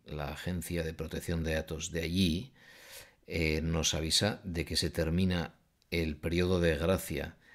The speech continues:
a final de mes, por tanto, el treinta y uno de marzo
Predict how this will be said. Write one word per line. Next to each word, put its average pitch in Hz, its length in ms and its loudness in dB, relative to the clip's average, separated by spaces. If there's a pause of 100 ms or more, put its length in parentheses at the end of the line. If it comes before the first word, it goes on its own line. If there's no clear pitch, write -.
(160)
a 80 100 -2
final 82 380 0
de 78 100 0
mes, 107 260 2
por 78 220 -8
tanto, 82 400 0
el 78 180 -4
treinta 82 360 -2
y 85 100 2
uno 101 180 4
de 85 120 2
marzo 87 520 -2